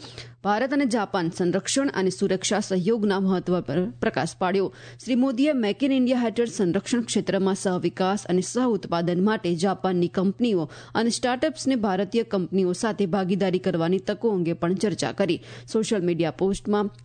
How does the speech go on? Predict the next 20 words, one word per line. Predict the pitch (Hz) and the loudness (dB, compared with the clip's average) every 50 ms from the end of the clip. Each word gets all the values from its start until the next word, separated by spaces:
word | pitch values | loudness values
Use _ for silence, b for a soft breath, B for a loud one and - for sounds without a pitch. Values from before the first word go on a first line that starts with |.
| - - | -14 -8
શ્રી | - 180 190 | -2 0 2
મોદીએ | 180 190 208 196 185 233 233 | 2 2 0 2 2 2 2
જણાવ્યું | 196 247 254 254 269 269 208 208 185 | 2 2 0 0 0 2 0 0 0
કે | - 226 | 0 0
બંને | 208 208 254 262 294 302 | 0 2 2 4 4 2
વચ્ચે | 220 190 180 180 - 196 | 2 0 -2 0 0 -2
ભારત | 170 165 190 185 185 220 226 | 0 0 0 2 2 0 0
જાપાનના | 190 175 202 185 175 - 170 185 175 180 202 196 | 0 0 0 0 0 0 -2 0 2 2 2 0
સંરક્ષણ | 196 - - 202 185 180 185 220 - - - 202 | 0 0 0 0 2 2 0 0 -2 -2 0 0
અને | 185 175 180 | 2 2 0
સુરક્ષા | 180 - 196 196 220 - - - 254 | 0 -2 -2 -2 -2 -2 0 -2 -2
સંબંધોને | 240 - 196 165 175 180 170 185 175 180 | 0 0 -2 0 2 2 2 2 2 2
વધુ | 175 160 185 170 220 233 | 2 0 0 0 0 0
ગાઢ | 190 180 160 165 185 190 226 - | 0 0 0 0 0 -2 -2 0
બનાવવા | 220 233 220 202 185 156 170 160 | 0 0 2 0 0 -2 -2 -2
અંગે | 165 165 226 | 0 0 -2
ચર્ચા | 220 - 240 214 202 - 214 185 | 0 0 -2 -2 0 -2 -2 -2
પણ | - 196 196 | 0 0 0
કરવામાં | 196 - 220 170 156 151 156 156 135 | 0 0 0 0 2 2 2 2 0
આવી. | 131 139 175 156 | 2 2 0 0